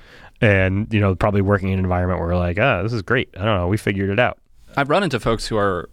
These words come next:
Speaker 2: firmly in the camp of services and, and quite possibly have had great experiences.
Speaker 1: Mm-hmm.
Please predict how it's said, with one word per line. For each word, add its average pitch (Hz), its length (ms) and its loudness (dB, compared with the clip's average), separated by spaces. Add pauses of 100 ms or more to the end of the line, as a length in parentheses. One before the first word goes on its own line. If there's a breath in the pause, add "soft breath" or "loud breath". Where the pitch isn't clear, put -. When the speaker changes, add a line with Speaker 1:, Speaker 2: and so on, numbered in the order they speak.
(140)
Speaker 2:
firmly 120 540 -2
in 101 80 -2
the 101 80 -4
camp 98 240 -8
of 95 100 -8
services 98 420 -4
and, 101 360 -6
and 107 100 -4
quite - 180 0
possibly 143 320 0
have 92 80 -6
had 113 220 -4
great 92 160 -6
experiences. - 880 -10
Speaker 1:
Mm-hmm. 113 180 -4